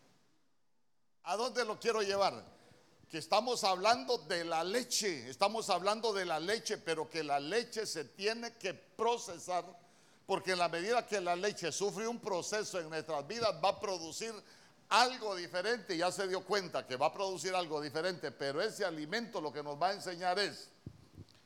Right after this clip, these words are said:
a desechar lo malo y a escoger lo bueno. Mire qué bonito.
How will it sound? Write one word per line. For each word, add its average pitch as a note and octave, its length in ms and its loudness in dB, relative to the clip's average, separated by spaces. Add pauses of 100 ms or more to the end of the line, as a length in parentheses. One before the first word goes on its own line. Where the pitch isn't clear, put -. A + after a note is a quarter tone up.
(500)
a B2+ 120 2
desechar B2+ 500 -2
lo F3+ 120 -6
malo A3+ 400 -2 (680)
y B2 80 -12
a - 20 -8
escoger A2+ 460 -8
lo G#2+ 160 -6
bueno. A#2+ 340 -6 (2750)
Mire C3+ 200 -10
qué C3 80 -6
bonito. B2+ 460 -6